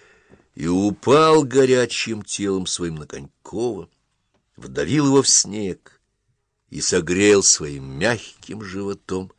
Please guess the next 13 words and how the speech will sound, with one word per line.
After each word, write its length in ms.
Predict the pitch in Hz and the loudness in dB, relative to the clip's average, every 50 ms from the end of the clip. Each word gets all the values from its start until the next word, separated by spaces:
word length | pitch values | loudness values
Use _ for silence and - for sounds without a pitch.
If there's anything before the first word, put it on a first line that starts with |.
| _ _ - - - | _ _ -20 -20 -12
шелковистой 800 | - - - 80 73 - - 71 78 101 110 - - - - 101 | -12 -8 -8 -8 -10 -10 -10 -8 -6 -4 -4 -4 -4 -4 -6 -8
грудью 440 | 90 85 87 98 95 85 85 87 - - - - - | -8 -6 -4 -4 -4 -2 -4 -6 -6 -8 -18 -16 -6
все 340 | - - - - 95 87 85 | 0 0 0 2 2 0 0
тело 480 | - - - - 85 80 78 71 76 | 0 0 0 0 0 -2 -2 -2 0
своего 420 | 71 - - - 80 73 76 76 - - - - _ | 0 -2 -2 -2 -6 -10 -10 -10 -10 -12 -18 -20 _
любимого 560 | 64 76 76 69 65 69 67 62 58 60 65 | -10 -10 -10 -8 -8 -10 -10 -10 -12 -12 -12
господина. 520 | - - - - - - 67 64 67 - _ _ _ _ _ _ _ _ _ _ _ _ _ _ _ _ _ _ _ _ _ _ _ _ _ _ _ _ _ _ _ _ | -10 -4 -4 -4 -4 -6 -18 -18 -20 -20 _ _ _ _ _ _ _ _ _ _ _ _ _ _ _ _ _ _ _ _ _ _ _ _ _ _ _ _ _ _ _ _
И 200 | - 90 98 113 113 | -12 -6 -4 -2 0
спокойно 800 | - - - 143 156 143 - - 202 214 190 156 107 85 78 | 0 0 2 2 0 2 2 4 6 6 6 6 4 -2 -6
тогда 460 | - - 76 73 73 80 110 117 120 - | -6 -8 -10 -8 -4 -4 -2 -2 -2 -4
испустил 760 | - - - - 85 82 - - - - 123 123 110 92 | -6 -8 -10 -10 -6 -4 -4 -4 -4 -6 -6 -6 -6 -6
дух 420 | 80 80 90 151 156 151 - - - | -8 -6 -2 -2 -2 -2 -4 -12 -16
Ахмед, 560 | - - - - - - 127 - _ - | -16 -18 -18 -18 -14 -14 -14 -14 _ -20